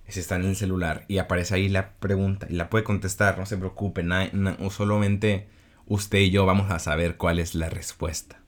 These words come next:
Según yo sí, según yo no, no aparecen públicas, no es como comentarios dentro del, del episodio, sino más bien una pregun-, una respuesta hacia una pregunta más, de manera más confidencial, no se preocupe.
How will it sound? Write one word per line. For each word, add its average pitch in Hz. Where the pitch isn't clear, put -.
Según 98
yo 110
sí, 92
según 85
yo 95
no, 90
no 85
aparecen 85
públicas, 76
no 82
es 80
como 82
comentarios 87
dentro 87
del, 82
del 95
episodio, 107
sino 92
más 92
bien 95
una 95
pregun-, 87
una 101
respuesta 101
hacia 92
una 98
pregunta 95
más, 95
de 117
manera 104
más 107
confidencial, 87
no 85
se 80
preocupe. -